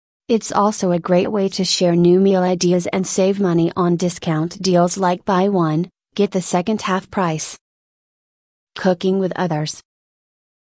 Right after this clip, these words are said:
Invite a friend to share cooking responsibility as one prepares the entree tilde copyright tea, the other dessert, for example. Cooking with others can be a fun way to deepen your relationships,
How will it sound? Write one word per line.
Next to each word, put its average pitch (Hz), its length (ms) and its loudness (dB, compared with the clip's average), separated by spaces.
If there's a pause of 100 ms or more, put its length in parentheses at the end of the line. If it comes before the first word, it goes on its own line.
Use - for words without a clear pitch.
(360)
Invite 190 420 0
a 175 80 -2
friend 170 380 0
to 226 100 -4
share 190 320 0
cooking 190 400 -2
responsibility 185 1120 0
as 170 180 -2
one 196 320 0
prepares 185 560 -4
the 175 140 0
entree 175 380 0
tilde 180 320 -2
copyright 185 680 0
tea, 160 340 0 (280)
the 202 180 0
other 196 240 0
dessert, 180 560 -2 (220)
for 180 200 2
example. 160 560 -2 (1200)
Cooking 185 440 2
with 180 160 0
others 175 360 -2
can 190 200 -2
be 190 160 2
a 190 40 -2
fun 190 300 0
way 196 160 2
to 208 160 -6
deepen 180 340 -2
your 202 140 0
relationships, 180 1000 -2